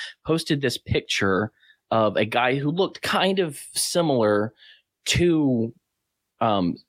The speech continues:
what's his name? Salvador Ramos, which a lot of people don't like to mention the names of shooters 'cause they don't wanna glorify them. But I, I like, in my opinion, and you can disagree with me and delete that if you want.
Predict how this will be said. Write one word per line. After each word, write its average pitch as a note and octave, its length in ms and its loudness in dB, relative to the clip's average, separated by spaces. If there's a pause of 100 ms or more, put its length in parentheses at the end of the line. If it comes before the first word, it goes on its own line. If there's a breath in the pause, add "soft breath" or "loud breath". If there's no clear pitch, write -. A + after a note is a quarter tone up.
(200)
what's A2+ 180 -4
his A2 140 -2
name? A2 180 0
Salvador A#2 1000 0
Ramos, G2+ 600 -2
which A#2+ 220 -2 (260 loud breath)
a B2+ 60 0
lot D#3 100 0
of D#3 60 -8
people D3+ 220 -2
don't A#2+ 200 -2
like A#2 180 -2
to - 60 -2
mention G#2 320 0
the G2+ 80 2
names G2 280 2
of G2 80 -4
shooters G2+ 300 0
'cause - 100 -10
they G2+ 80 0
don't G2 100 0
wanna G2 160 2
glorify G2+ 560 0
them. B2 280 0 (340 loud breath)
But A#2 220 2 (160)
I, C3+ 220 2
I C3+ 100 -2
like, D#3 400 -2 (180)
in C#3 180 2
my C#3+ 180 2
opinion, G#2+ 580 0 (180)
and A#2 120 0
you A2+ 100 2
can B2+ 120 -2
disagree G#2 340 0
with G2+ 140 -2
me G2+ 180 2
and G2+ 180 0
delete A#2+ 320 -2
that F#2 140 -4
if - 140 -8
you G2 80 -2
want. G#2 200 -2